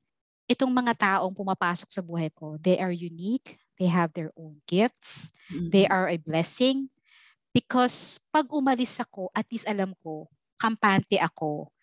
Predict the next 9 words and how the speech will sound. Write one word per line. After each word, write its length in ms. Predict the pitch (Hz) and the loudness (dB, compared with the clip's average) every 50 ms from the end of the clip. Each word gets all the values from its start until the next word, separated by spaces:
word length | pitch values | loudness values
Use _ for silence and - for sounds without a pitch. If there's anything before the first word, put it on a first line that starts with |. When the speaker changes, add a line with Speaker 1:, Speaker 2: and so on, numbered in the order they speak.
| _ - - | _ -20 -8
Speaker 1:
na 100 | _ 226 220 | _ -2 0
may 100 | 226 226 | 0 0
maiiwan 540 | 226 214 214 214 - 214 202 202 196 190 196 | 2 2 0 0 0 -2 -2 -2 -2 -4 -6
akong 220 | 190 - 202 190 _ | -8 -12 -18 -14 _
taong 560 | - 170 165 165 - 165 165 156 156 156 156 - _ _ | -6 -4 -4 -2 -2 -2 -4 -4 -6 -8 -16 -20 _ _
reliable 640 | _ 180 180 175 175 175 170 170 165 160 165 170 156 | _ -2 0 2 4 4 4 4 4 2 0 -4 -4
din. 400 | 147 - 156 147 143 143 160 - - _ _ - - - - 208 | -2 0 0 0 0 -4 -8 -16 -20 _ _ -20 -20 -12 -10 -4
Speaker 2:
Mm. 80 | 196 196 | 2 4
Speaker 1:
At 140 | 190 196 | 4 4